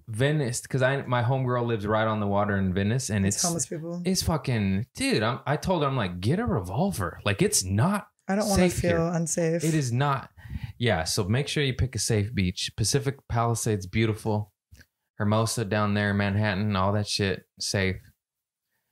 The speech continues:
Speaker 1: Venice, yeah, I don't know about that. <laughs> Good luck over there. Good luck walking the dog.
Speaker 2: Um,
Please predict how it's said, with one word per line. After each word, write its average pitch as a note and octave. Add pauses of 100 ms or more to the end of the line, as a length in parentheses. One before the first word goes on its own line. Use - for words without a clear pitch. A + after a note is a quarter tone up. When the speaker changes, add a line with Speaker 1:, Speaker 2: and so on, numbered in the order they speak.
(460)
Speaker 1:
Venice, D3+
yeah, G2
I - (600)
don't D#2+
know E2
about D2
that. D#2 (520)
<laughs> -
Good D#2+
luck D#2
over D#2
there. D2+
Good G#2
luck B2
walking G#2
the A2
dog. F2+ (1800)
Speaker 2:
Um, F3